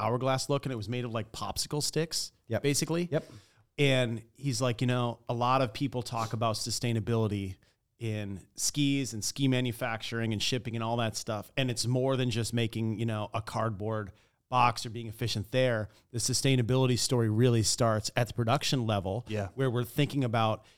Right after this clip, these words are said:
Speaker 1: you know, how do we use materials as wisely as possible to be as environmentally friendly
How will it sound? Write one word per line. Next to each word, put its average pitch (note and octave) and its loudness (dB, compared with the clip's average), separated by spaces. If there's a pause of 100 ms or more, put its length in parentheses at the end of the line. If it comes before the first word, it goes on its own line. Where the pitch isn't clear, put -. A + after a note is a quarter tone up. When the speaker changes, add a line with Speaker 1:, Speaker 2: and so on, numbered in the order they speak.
(120)
Speaker 1:
you A#2+ 0
know, A2 0
how C3 2
do C3+ 4
we A#2+ 0 (440)
use C3 4
materials A#2+ 2
as G#2 -4 (360)
wisely A#2+ 4
as A2 2
possible A#2 -2
to - -10
be A#2+ -2
as A2+ -2
environmentally A2+ 0
friendly A2 -2